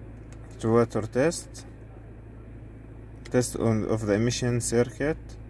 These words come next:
بننزل عنا خيار check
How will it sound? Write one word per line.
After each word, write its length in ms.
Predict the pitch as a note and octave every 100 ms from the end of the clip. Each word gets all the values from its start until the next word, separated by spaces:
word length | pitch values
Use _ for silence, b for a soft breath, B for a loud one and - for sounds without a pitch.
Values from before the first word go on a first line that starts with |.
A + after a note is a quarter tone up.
| - - - - - - - - - - - - - - -
بننزل 460 | G2 A#2+ B2 A2+ A#2
عنا 220 | B2 A2+
خيار 600 | A2 G#2+ A2+ A#2+ B2+ C3 - - - - - - - - - - - - - - - - - - - - - - - - - - - - - - -
check 280 | C3+ C#3